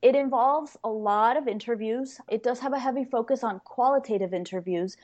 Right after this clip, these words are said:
So instead of doing a market research survey that might hit thousands of people,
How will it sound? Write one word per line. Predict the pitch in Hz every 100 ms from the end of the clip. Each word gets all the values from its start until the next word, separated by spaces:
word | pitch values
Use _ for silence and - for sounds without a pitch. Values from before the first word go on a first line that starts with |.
| - _
So | - 247 214 208
instead | 220 208 - 226
of | 214 190
doing | 220 208 202 202 -
a | 190 185 185 - _
market | - 214 214 233 220
research | 208 202 196 185 - -
survey | - - 285 247 196 196
that | 196
might | 196 196 202
hit | -
thousands | - 269 254 233
of | 196
people, | - 196 175 180